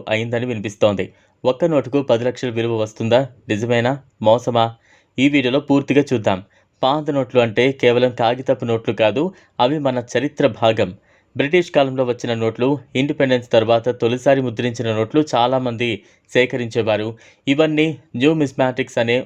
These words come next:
ఒక హాబీగా మారిపోయింది. ఇలాంటి rare and old నోట్లు మార్కెట్లో ఎక్కువ డిమాండ్ ఉంటుంది. నోటు ఎంత పాతది, స్పెషల్ సీరియల్ నంబర్ ఉంటే లేదా ఏ రేర్ ముద్రణ అయితే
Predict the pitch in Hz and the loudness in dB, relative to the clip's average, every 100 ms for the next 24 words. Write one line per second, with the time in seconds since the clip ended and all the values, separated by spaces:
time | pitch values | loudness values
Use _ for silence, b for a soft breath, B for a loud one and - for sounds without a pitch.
0 | - 117 123 117 117 127 127 131 127 117 | -2 0 0 2 2 0 -2 0 -2 -2
1 | 123 113 101 85 b b _ _ _ - | -4 -2 -2 -6 b b _ _ _ -2
2 | 139 180 190 165 160 123 - 107 120 151 | 0 0 -2 0 0 0 -6 -6 -2 -2
3 | 156 147 131 113 135 143 127 117 135 110 | 0 -2 -2 -4 -4 -2 -4 -2 2 2
4 | 92 _ 113 123 135 127 107 120 127 - | 2 _ 0 0 0 -4 0 0 0 -2
5 | 120 - 127 117 117 117 110 107 104 143 | -4 -2 0 0 0 -4 -8 -8 -4 -4
6 | 170 b b 120 127 160 147 120 139 139 | -6 b b 0 2 2 0 0 -2 -4
7 | 139 123 113 117 127 147 - 117 135 131 | 0 0 0 -2 -2 0 -2 0 2 0
8 | 120 127 120 120 113 107 107 107 127 147 | 0 0 2 2 2 0 0 -2 -2 -2
9 | 151 _ 113 117 107 92 b b _ 120 | -6 _ -2 0 -2 -2 b b _ -2
10 | 143 131 143 147 - _ _ _ 123 131 | 0 0 0 -2 -12 _ _ _ -2 0
11 | 135 156 139 - 113 120 117 | 2 2 2 0 -2 -2 0